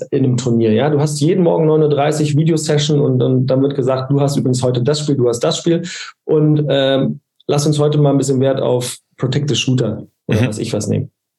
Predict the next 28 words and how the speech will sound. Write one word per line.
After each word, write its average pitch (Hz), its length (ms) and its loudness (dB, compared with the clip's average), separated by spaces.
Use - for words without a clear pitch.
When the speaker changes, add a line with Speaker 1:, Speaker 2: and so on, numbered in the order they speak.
Speaker 1:
Das 147 100 0
ist 160 100 -2
ganz 165 180 0
normal, 147 320 2
aber 123 180 0
ich 127 140 -2
finde, 160 380 0
die 120 300 -2
Wellen, 170 380 2
die 120 140 0
wir 120 140 2
sehen, 123 640 0
zumindest 202 420 2
in 143 60 2
der 127 100 2
Köln-Gruppe, 165 720 0
sind 123 160 -2
enorm. 107 480 -2
Speaker 2:
Ja. 110 100 2
Speaker 1:
Ich 127 120 -6
weiß 151 220 -2
nicht, 165 140 0
wie 156 100 2
das 151 100 0
in 139 140 -6
anderen 185 220 0
Gruppen 180 280 0
war, 180 420 0